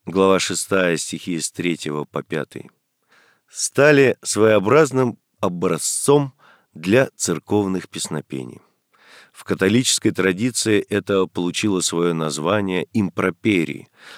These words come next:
Это песнопение исполнялось за мессой в Страстную Пятницу. Возможно, термин происходит от латинского «probrum» —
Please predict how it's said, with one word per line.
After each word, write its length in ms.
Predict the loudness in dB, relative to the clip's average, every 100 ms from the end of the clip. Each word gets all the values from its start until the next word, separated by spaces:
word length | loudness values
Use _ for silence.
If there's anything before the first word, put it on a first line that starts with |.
| -10
Это 300 | -6 -2 -2
песнопение 840 | -2 -6 -4 -4 0 2 2 0 -2
исполнялось 800 | -10 -4 -2 0 0 0 -4 -8
за 240 | -8 -4 -4
мессой 560 | -2 -2 -2 -2 -4
в 120 | -4 -10
Страстную 600 | -8 -6 -6 -6 -8 -8
Пятницу. 680 | -6 -8 -8 -14 -14 -16 _ -20 -20 -20 -8
Возможно, 640 | 0 2 4 4 6 4 2 -2
термин 640 | -6 4 6 6 4 2 0 _ _ _ _
происходит 640 | 0 2 2 4 6 6
от 160 | 2 -2
латинского 920 | 0 0 0 -2 0 2 4 4 0 _ 0
«probrum» — 640 | 4 4 4 -2 -4 -8